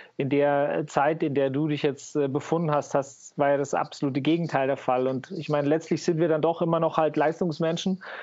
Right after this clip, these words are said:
und, äh, so eine gewisse Metrik, metrische Getriebenheit ist ja auch nicht, äh, nicht schlimm.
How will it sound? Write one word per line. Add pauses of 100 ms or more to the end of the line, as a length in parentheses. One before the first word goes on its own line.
(180)
und,
äh,
so
eine
gewisse
Metrik, (320)
metrische
Getriebenheit
ist
ja
auch
nicht,
äh,
nicht
schlimm.